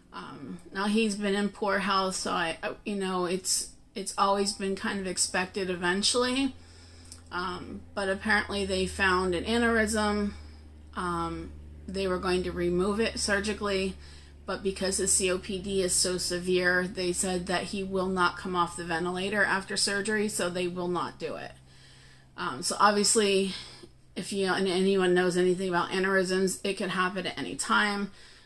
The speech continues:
but the doctor is giving him max one to two years. So I am trying to get home to visit my family,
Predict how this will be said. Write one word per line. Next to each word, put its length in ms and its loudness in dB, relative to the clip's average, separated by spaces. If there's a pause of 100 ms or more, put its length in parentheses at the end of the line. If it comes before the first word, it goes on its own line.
(140)
but 160 -2
the 100 0
doctor 380 2
is 140 0
giving 340 2
him 220 2
max 420 2
one 260 -2
to 80 -4
two 200 0
years. 540 -6 (960)
So 580 2
I 180 6
am 240 2
trying 380 2
to 80 2
get 180 -4
home 480 4 (300)
to 120 -8
visit 400 -2
my 120 -8
family, 720 -2